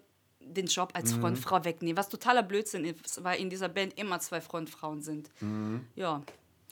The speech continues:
Speaker 1: So.
Speaker 2: Du hast ja gesagt, du bist Italienerin.
Speaker 1: Ja.
Speaker 2: Ja, ähm, ist
Speaker 1: Sì,
Speaker 2: das ein
Speaker 1: parlo anche
Speaker 2: Vorteil?
Speaker 1: italiano, sì, dimmi.
Speaker 2: <laughs> Nein, ich
Speaker 1: Ja.
Speaker 2: kann nicht ein Wort. Prego.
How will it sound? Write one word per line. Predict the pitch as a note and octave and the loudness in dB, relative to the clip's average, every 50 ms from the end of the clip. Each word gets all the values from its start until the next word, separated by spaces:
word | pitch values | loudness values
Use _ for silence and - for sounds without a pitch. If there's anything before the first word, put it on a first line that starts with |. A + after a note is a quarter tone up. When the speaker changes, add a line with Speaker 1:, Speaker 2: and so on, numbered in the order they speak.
| - - - - | -14 -14 -14 -10
Speaker 1:
So. | - - | -2 0
Speaker 2:
Du | G#3+ C3 | 2 4
hast | C3+ | 6
ja | F3+ E3 | 6 6
gesagt, | D#3 D3+ D#3 D3+ D3 - | 8 8 8 6 4 2
du | C#3 | -2
bist | B2+ C3+ - - | -6 -6 -8 -8
Italienerin. | - - - B2 A#2+ A#2+ B2 C3+ C3 C3 A#2 F2+ F2 D#2+ - - | -6 -4 -2 0 2 4 4 6 6 4 2 0 -2 -6 -6 -2
Speaker 1:
Ja. | - A#3+ B3+ B3+ F#3+ D#3+ D#3+ E3+ F#3+ A#3 C4+ - - - - _ _ - | 2 4 6 6 6 6 4 2 2 0 0 -6 -14 -20 -20 _ _ -4
Speaker 2:
Ja, | G#2 G#2 A2 B2 C3 C3+ - - _ - | 0 2 2 2 2 0 -4 -10 _ -2
ähm, | - C#3 C#3 D3 D3+ D#3 D#3 D#3 D#3+ D#3+ D#3 - - _ _ _ _ _ _ _ _ _ _ _ _ - - - | 4 6 8 8 8 8 6 2 0 -2 -6 -10 -14 _ _ _ _ _ _ _ _ _ _ _ _ -8 -2 2
ist | C#3+ C#4 | 4 6
Speaker 1:
Sì, | A#3 | 12
Speaker 2:
das | E3+ | 12
ein | G#3+ G#3 | 12 12
Speaker 1:
parlo | G3+ A3 | 12 12
anche | G3+ G#3 A3+ - A#3+ | 12 12 12 10 8
Speaker 2:
Vorteil? | G#3+ - A3+ G3+ | 8 8 8 8
Speaker 1:
italiano, | G3 F#3+ F#3+ F#3 G3 B3+ D#4+ E4+ | 10 10 8 8 8 6 4 4
sì, | E4 - G#3+ G3+ A#3 C4+ C#4 | 2 0 0 0 0 0 0
dimmi. | A3 G3 F#3+ G#3 A3+ C4 D4+ E4 - G4 - - A#4 | 2 2 2 4 6 6 6 8 8 6 8 10 10
Speaker 2:
<laughs> | B4 - - E4+ - | 12 12 12 12 12
Nein, | G4+ A#4 - - | 12 10 10 8
ich | D4+ | 6
Speaker 1:
Ja. | - D#4 F4+ | 6 8 8
Speaker 2:
kann | C#4 C4+ C4 | 8 8 8
nicht | - - - - | 6 4 4 4
ein | - - - - - | 2 4 4 4 6
Wort. | B3 C#4+ D#4+ E3+ - - - - - E4 D#4+ - | 8 8 8 8 8 4 0 0 -2 -6 -4 -2
Prego. | - A#2+ C3+ D3 D#3 D3+ D#3+ D#3+ E3+ E3 | -2 2 2 4 6 8 8 8 8 6